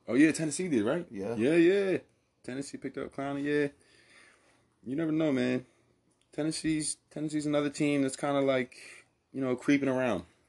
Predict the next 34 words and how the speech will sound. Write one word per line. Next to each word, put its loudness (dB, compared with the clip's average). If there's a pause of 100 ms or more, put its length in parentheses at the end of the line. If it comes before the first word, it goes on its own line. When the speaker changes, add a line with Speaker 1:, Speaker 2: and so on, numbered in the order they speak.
(120)
Speaker 2:
Yeah. -12
Speaker 1:
So, 0 (1200)
we'll -4
see -4
what 0
happens. 0 (1300)
All 2 (140)
right, 2
we -2
got 6
a 0
four 4
oh 6
five 6
game. -4 (720)
Arizona, 4
Washington. 2 (1500)
You 0
know 8
I 10
gotta 8
go 4
Arizona. 2 (460)
Speaker 2:
<laughs> -8 (400)
Speaker 1:
Uh, 0 (760)
I -4
like 2
Kyler 2
Murray, 0
man. -4
He, -10
you -6
know, -4
he's, -6